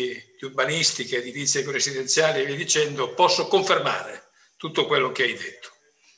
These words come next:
e te ne ringrazio. E proprio, eh, rifacendomi al concetto, come si dice, della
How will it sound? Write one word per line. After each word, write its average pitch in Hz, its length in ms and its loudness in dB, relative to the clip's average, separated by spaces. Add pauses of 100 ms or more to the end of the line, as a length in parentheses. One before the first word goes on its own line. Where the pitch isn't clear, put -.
e 131 100 -8
te 156 120 4
ne 143 120 6
ringrazio. 113 600 0 (920)
E 165 180 6
proprio, 190 840 6
eh, 139 720 0 (1800)
rifacendomi 156 1080 4 (460)
al 135 200 0
concetto, 165 720 2
come 143 260 -2
si 139 180 0
dice, 156 420 0
della 139 600 2